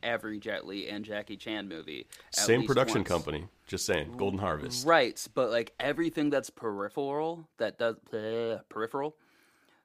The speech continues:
Speaker 1: that doesn't have either of those actors in it, I didn't see. I didn't even see, like, any of the Bruce Lee movies until after college.
Speaker 2: Bruce Lee, also Golden Harvest.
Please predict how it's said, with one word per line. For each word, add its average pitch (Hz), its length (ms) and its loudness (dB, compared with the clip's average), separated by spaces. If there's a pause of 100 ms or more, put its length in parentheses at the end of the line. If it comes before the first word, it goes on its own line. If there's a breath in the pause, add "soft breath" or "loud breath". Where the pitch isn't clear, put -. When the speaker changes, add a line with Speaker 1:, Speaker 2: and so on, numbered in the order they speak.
(140)
Speaker 1:
that 104 400 -6
doesn't 110 640 0
have 107 520 0 (360)
either 107 300 0
of 104 80 -2
those 107 180 -4
actors 104 440 -6
in 147 100 -2
it, 160 140 -4 (280 soft breath)
I - 100 -8
didn't 123 380 -4
see. 151 400 -6 (300 soft breath)
I 131 100 4
didn't 151 140 4
even 147 140 2
see, 139 240 -2
like, 131 180 0
any 135 140 -2
of 123 60 -4
the 120 60 -4
Bruce 120 360 -6
Lee 123 160 -2
movies 92 540 -4
until 95 500 -4
after 95 380 -4
college. 104 280 0
Speaker 2:
Bruce 92 200 -2
Lee, 95 160 2
also 92 340 0
Golden 87 280 -2
Harvest. 80 480 -6